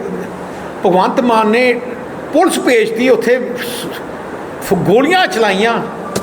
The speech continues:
ਕੋਈ ਇਨਕੁਆਇਰੀ ਕੀਤੀ? ਜਿੰਨੀਆਂ ਬੇਅਦਬੀ ਹੁਣ ਵੀ ਹੁੰਦੀਆਂ, ਕੋਈ ਇਨਕੁਆਇਰੀ ਨਹੀਂ, ਕਿਉਂਕਿ ਇੰਟਰਸਟ ਹੀ ਨਹੀਂ ਇਹਨਾਂ ਨੂੰ।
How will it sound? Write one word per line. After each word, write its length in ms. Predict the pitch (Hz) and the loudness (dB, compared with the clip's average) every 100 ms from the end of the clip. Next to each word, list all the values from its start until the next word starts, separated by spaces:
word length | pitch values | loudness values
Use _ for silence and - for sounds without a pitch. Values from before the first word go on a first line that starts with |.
| - - | -4 2
ਕੋਈ 120 | 202 | 2
ਇਨਕੁਆਇਰੀ 320 | 180 185 196 | 4 2 0
ਕੀਤੀ? 280 | 202 202 247 - - - - - - - - - - | -2 -6 -6 -8 -10 -12 -12 -12 -12 -12 -12 -12 -6
ਜਿੰਨੀਆਂ 360 | - 240 294 403 | 0 2 4 4
ਬੇਅਦਬੀ 320 | 311 262 262 | 2 0 2
ਹੁਣ 200 | 320 247 | 2 2
ਵੀ 80 | 302 | 4
ਹੁੰਦੀਆਂ, 200 | 285 277 | 4 2
ਕੋਈ 300 | - 370 415 | 2 4 4
ਇਨਕੁਆਇਰੀ 380 | 403 339 277 269 | 4 2 2 2
ਨਹੀਂ, 160 | 254 | 0
ਕਿਉਂਕਿ 480 | 185 - - 285 311 | -2 -4 2 4 4
ਇੰਟਰਸਟ 440 | 339 - 349 - 381 | 2 2 2 2 2
ਹੀ 80 | |
ਨਹੀਂ 140 | 381 359 | 4 4
ਇਹਨਾਂ 200 | 302 277 | 4 2
ਨੂੰ। 160 | 233 | 2